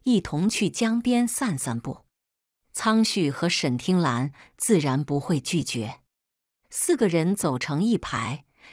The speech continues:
沈岩岩一路上都说个不停，有时目光和我对上，便忍不住嘲讽两句。无原意，我们沈家规矩可多了。我哥哥从小就优秀，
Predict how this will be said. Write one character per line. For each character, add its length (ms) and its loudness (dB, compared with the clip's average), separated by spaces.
沈 260 4
岩 240 4
岩 320 0
一 140 2
路 180 2
上 320 -2
都 160 0
说 180 -2
个 140 0
不 160 -2
停， 440 -6
有 200 6
时 220 2
目 240 4
光 320 2
和 220 -2
我 180 -2
对 200 2
上， 340 -4
便 220 4
忍 240 2
不 140 2
住 200 2
嘲 380 0
讽 220 -2
两 260 -2
句。 320 -4
无 180 4
原 260 2
意， 280 -2
我 100 4
们 120 2
沈 280 0
家 200 0
规 240 2
矩 220 -2
可 240 -6
多 320 0
了。 200 -8
我 140 2
哥 200 2
哥 120 0
从 280 0
小 240 -2
就 180 -4
优 220 0
秀， 360 -2